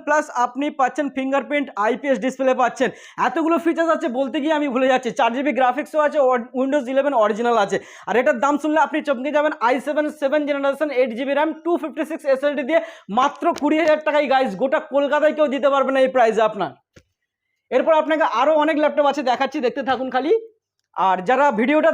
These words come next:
দেখছেন লাস্ট পর্যন্ত দেখতে থাকুন, লাইক, শেয়ার, কমেন্ট বেশি বেশি, বেশি বেশি করে করুন, যাতে করে আপনার শেয়ারের মাধ্যমে পশ্চিমবাংলার প্রতিটা বাড়িতে বাড়িতে এই ভিডিওটা পৌঁছে যেতে পারে এবং একটা নিম্নবিত্ত এবং মধ্যবিত্ত ফ্যামিলির আপনার শেয়ারের মাধ্যমে অনেক উপকার হয়। তো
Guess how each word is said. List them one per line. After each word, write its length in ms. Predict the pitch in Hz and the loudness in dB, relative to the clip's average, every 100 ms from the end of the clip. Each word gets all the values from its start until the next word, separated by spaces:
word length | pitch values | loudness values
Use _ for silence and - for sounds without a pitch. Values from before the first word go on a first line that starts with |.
| 262 | 2
দেখছেন 300 | 294 349 339 302 233 | 2 2 0 0 -4
লাস্ট 160 | 240 247 | -4 -4
পর্যন্ত 220 | 285 294 294 | -4 -2 -2
দেখতে 140 | 262 285 | 0 0
থাকুন, 180 | 302 320 233 | 0 0 0
লাইক, 160 | 240 269 | -2 -2
শেয়ার, 160 | 320 285 277 | 0 -2 0
কমেন্ট 220 | 285 269 214 | 0 2 0
বেশি 160 | 294 330 | 0 0
বেশি, 140 | 302 294 | 0 2
বেশি 140 | 311 311 | 0 0
বেশি 140 | 320 302 | -2 0
করে 120 | 302 285 | 0 2
করুন, 160 | 294 349 339 - - 147 | 2 0 -4 -18 -12 -4
যাতে 220 | 233 320 330 | -2 0 2
করে 120 | 330 - | 2 2
আপনার 240 | 247 277 330 | -2 2 0
শেয়ারের 300 | 330 311 302 294 | 2 2 4 2
মাধ্যমে 260 | 285 277 294 - | 2 2 0 -2
পশ্চিমবাংলার 640 | 269 277 - 294 285 302 285 | -4 -4 -4 -6 -2 -2 -2
প্রতিটা 300 | 233 226 240 247 156 | -4 -4 -2 -4 -2
বাড়িতে 240 | 196 233 269 | -2 0 0
বাড়িতে 220 | 254 262 262 | 0 0 0
এই 60 | 247 202 | -2 -4
ভিডিওটা 280 | 214 269 277 | -6 -4 -2
পৌঁছে 240 | 254 285 294 | -2 -4 -2
যেতে 120 | 294 294 | 0 2
পারে 120 | 330 339 - - | 2 0 -10 -2
এবং 120 | 240 302 294 | 0 0 -2
একটা 140 | 339 262 | 0 0
নিম্নবিত্ত 480 | 247 269 330 311 - 339 | 0 0 0 -2 -2 0
এবং 120 | 277 285 226 | 0 0 0
মধ্যবিত্ত 440 | 247 214 302 349 330 - | 0 0 -4 -4 -8 -6
ফ্যামিলির 440 | 247 262 294 294 - - - 185 | -4 -2 0 -2 -4 -18 -6 -6
আপনার 300 | 196 262 339 349 | -4 0 0 -2
শেয়ারের 320 | - 277 294 277 | -4 -2 -2 0
মাধ্যমে 320 | 269 233 277 240 - _ 196 | -2 0 -2 -2 -8 _ -2
অনেক 140 | 254 254 202 | -2 -4 -10
উপকার 340 | 175 214 240 240 | -6 0 2 2
হয়। 160 | 208 180 - _ | 0 -2 -4 _
তো 60 | - | -16